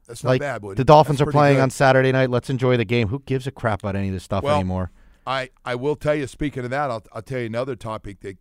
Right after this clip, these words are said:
Speaker 1: gets everybody rolling is, is this, uh, Tua Tagovailoa, and it is incredible. And you brought it up, and I was like, "Man, I,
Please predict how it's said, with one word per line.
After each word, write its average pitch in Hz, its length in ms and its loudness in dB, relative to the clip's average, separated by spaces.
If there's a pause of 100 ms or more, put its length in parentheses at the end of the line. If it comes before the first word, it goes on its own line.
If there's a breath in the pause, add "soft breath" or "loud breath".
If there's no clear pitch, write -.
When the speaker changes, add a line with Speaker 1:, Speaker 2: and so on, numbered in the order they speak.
(140)
Speaker 1:
gets 117 240 -12
everybody 104 440 -8
rolling 98 440 -8
is, 92 260 -18 (100)
is 95 180 -18
this, 101 300 -14
uh, 95 200 -12 (260)
Tua 131 200 -4
Tagovailoa, 117 880 -6
and 117 160 -10
it 131 120 -6
is 127 200 -6
incredible. 117 540 -8
And 101 100 -12
you 131 100 -8
brought 120 300 -6
it 101 100 -12
up, 117 360 -8 (1080)
and 117 160 -10
I 127 120 -2
was 135 200 -6
like, 113 280 -8
"Man, 123 340 -10
I, 143 160 -12